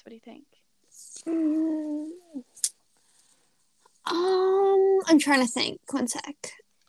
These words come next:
Speaker 1: I don't, I don't agree with this one. Like, this must not be much of a
Speaker 2: I
Speaker 1: Ontario
Speaker 2: feel
Speaker 1: one.
Speaker 2: like, well, you said Canada.
Speaker 1: Yeah, but, like, it must be more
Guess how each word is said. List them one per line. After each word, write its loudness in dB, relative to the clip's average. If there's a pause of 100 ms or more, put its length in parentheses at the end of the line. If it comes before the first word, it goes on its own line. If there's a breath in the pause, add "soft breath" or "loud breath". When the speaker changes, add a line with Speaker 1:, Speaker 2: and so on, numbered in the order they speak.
(280)
Speaker 1:
I -2
don't, 4 (260)
I -6
don't -8
agree -10
with -10
this -16
one. -12
Like, -14
this -14
must -10
not -8
be -12
much -12
of -14
a -10 (560)
Speaker 2:
I 8
Speaker 1:
Ontario 2
Speaker 2:
feel 2
Speaker 1:
one. 2
Speaker 2:
like, -2 (580 soft breath)
well, -8
you -8
said -8
Canada. -8 (1120)
Speaker 1:
Yeah, 0 (100)
but, -2
like, -2
it -6
must -10
be -12
more -10